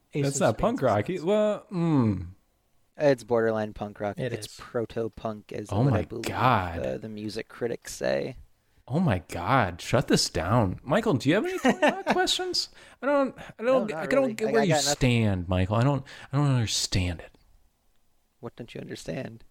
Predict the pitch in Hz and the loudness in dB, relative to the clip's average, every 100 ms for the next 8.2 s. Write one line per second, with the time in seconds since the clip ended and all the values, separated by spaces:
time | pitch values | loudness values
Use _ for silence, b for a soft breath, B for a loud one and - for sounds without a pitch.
0 | _ _ - 170 123 127 330 - 170 160 | _ _ -8 -8 -4 0 2 4 2 -2
1 | - _ _ _ _ _ _ _ _ - | -18 _ _ _ _ _ _ _ _ -2
2 | 147 156 156 170 - 170 151 - _ 143 | 4 4 4 0 2 0 0 -16 _ -4
3 | 131 131 139 147 135 127 135 131 135 135 | -2 -2 0 -2 0 0 0 -4 -6 -4
4 | 143 139 117 _ _ _ _ _ _ _ | -2 -2 -4 _ _ _ _ _ _ _
5 | _ _ _ _ _ _ _ _ _ - | _ _ _ _ _ _ _ _ _ -6
6 | 107 135 131 123 123 135 135 131 131 120 | -2 -2 -4 -6 -6 -2 -2 -2 -4 -6
7 | _ _ - - 117 123 127 123 120 117 | _ _ -20 -14 -12 -8 -8 -6 -4 -4
8 | 120 117 | -8 -14